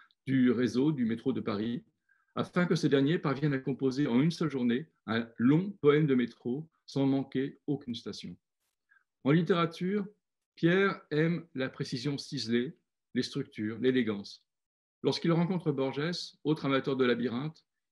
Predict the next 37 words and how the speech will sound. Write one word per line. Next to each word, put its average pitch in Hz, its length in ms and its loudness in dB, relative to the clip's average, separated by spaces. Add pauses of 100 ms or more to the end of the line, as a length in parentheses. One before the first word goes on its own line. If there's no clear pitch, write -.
(200)
il 127 140 -2
lui 143 120 0
demande 151 320 2
si, 156 280 0
dans 139 100 2
la 131 80 2
bibliothèque 139 300 2
de 113 60 -2
Babel, 139 500 -2 (320)
dans 113 100 -4
Fiction, 156 680 -6 (320)
il 123 100 -4
y 147 60 4
a 156 40 6
des 135 200 2
allusions 165 520 2
à 127 60 -2
de 117 60 -2
la 123 80 0
probabilité. 120 760 -4 (720)
Borges 135 440 2
lui 107 300 -4
répète 135 440 -2
en 110 100 -2
riant : « 117 360 -2
Je 110 80 -6
suis 104 200 -6
un 110 80 -2
ignorant, 107 540 -4
je 107 80 -14
suis 95 220 -12
un 98 100 -6
ignorant, 101 480 -6
je 98 80 -12
suis 92 220 -10
un 95 100 -8
ignorant. » 95 460 -10